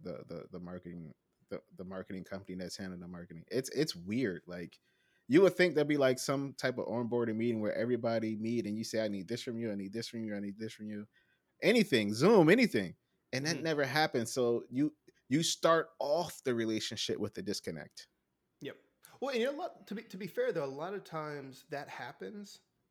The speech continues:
Speaker 1: Mm-hmm.
Speaker 3: but again, that's siloed. I have a meeting with someone at the C level,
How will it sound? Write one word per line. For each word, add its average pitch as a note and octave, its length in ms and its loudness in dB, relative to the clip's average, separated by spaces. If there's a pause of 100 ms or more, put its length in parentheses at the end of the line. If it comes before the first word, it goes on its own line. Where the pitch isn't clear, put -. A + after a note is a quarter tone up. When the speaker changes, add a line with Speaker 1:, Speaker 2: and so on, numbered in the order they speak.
Speaker 1:
Mm-hmm. G2+ 240 -6
Speaker 3:
but D3 320 -4
again, C#3+ 300 -4
that's C3+ 280 -6
siloed. D#3+ 440 -4
I B2+ 140 -6
have C#3+ 180 -6
a C3 60 -4
meeting C3+ 280 -10
with B2+ 120 -10
someone C3 280 -12
at - 80 -16
the C3+ 80 -18
C D#3 220 -10
level, A#2+ 480 -10